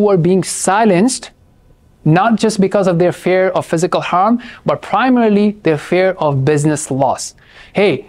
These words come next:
you gotta stop and you have to change your narrative. And if you don't do that, we'll take away your sponsorship. We will not advertise with you." That cha-, that caused many people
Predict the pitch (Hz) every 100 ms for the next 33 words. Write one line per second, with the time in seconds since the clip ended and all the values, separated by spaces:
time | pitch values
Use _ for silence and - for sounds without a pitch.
0 | - 151 226 233 190 - 196 190 190 160
1 | 170 180 190 185 175 - 185 185 175 160
2 | 160 190 196 233 226 - - 139 160 139
3 | 180 214 175 220 233 208 214 220 - -
4 | 165 180 180 180 170 165 165 160 170 170
5 | - - 226 226 - 135 113 - - 170
6 | 180 170 180 175 165 156 - 180 226 180
7 | 156 147 127 151 - - 208 190 170 160
8 | - - 208 220 165 160 196 214 208 220
9 | 240 202 214